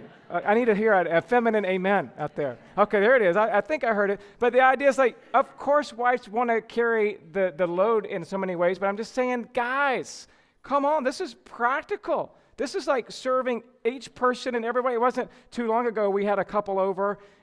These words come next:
and, uh, me and the guy were doing dishes 'cause I knew I was gonna preach this text. So me and the guy were, um, <laughs> we were doing dishes after dinner, and the wife was sitting at the table, and she's just kinda looking over at her husband, and she's just smiling so big, and he looks over and says,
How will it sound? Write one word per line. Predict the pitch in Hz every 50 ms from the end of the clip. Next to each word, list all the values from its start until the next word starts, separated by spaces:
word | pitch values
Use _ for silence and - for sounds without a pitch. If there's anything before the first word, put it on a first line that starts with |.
| _
and, | - 160 151 156
uh, | 156 151
me | 151 160 185 190
and | 185 175
the | 175
guy | 170 185 175 180 185
were | 175 170 160
doing | 165 180 185 165 147
dishes | 170 180 175 - - - 214 175
'cause | - 165 147
I | 160
knew | 160 170 170
I | 165
was | 160 143
gonna | 165 170 151 147
preach | - 175 165 -
this | - 160 -
text. | - 175 156 160 _ - - - -
So | - - 185
me | 175 196 202
and | 190 180
the | 175
guy | 175 190 180 180 180
were, | 175 185 180 -
um, | 180 170 160 156 147 -
<laughs> | - - - - - - - - - - - - - -
we | 202
were | 226
doing | 208 226 226 214 190
dishes | 202 220 214 - 233 220 180
after | 214 190 190 202 - - 196 180
dinner, | 151 185 202 208 214 214 226 240 247 - - -
and | 175 180 180
the | 170 165
wife | 165 170 190 202 196 196
was | 196 -
sitting | - 214 208 185
at | 196 165
the | 180
table, | 175 - 202 196 190 180 190 190
and | 185 165
she's | - 190 170 143
just | 156 -
kinda | - 185 170 156
looking | 156 165 156 185 160
over | 160 165 160 165
at | 151
her | 151
husband, | 143 160 165 151 147 156 160 156
and | 147
she's | - 190 165
just | 180 151 - -
smiling | - 160 151 151 151 147 147
so | - - 151
big, | 139 123 151 147 147 143 139
and | 147
he | 170 170
looks | 170 185 - -
over | 185 180 175
and | 196 185
says, | - 202 208